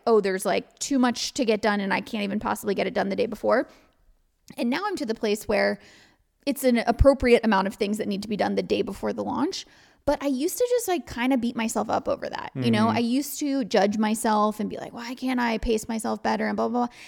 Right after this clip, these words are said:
Speaker 1: And the truth is, I'm just a person with high quality standards. I'm a person who, you know, estimating time is difficult for me, even with all, and a lot of my time strategies have worked.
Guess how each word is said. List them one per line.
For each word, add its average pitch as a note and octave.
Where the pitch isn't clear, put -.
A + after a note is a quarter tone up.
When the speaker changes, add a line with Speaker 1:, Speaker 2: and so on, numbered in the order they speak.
Speaker 1:
And E4+
the G4
truth A4
is, E4
I'm C4+
just C4+
a D4
person A#3+
with A3
high G#3
quality G3+
standards. G#3+
I'm A#3
a A3+
person A#3+
who, G#3+
you C#4+
know, A3
estimating A#3+
time G#3+
is G#3+
difficult G#3+
for A#3
me, G#3+
even D#4
with B3
all, A3+
and A#3
a G#3+
lot G#3
of G#3
my G3
time G3
strategies G#3
have -
worked. -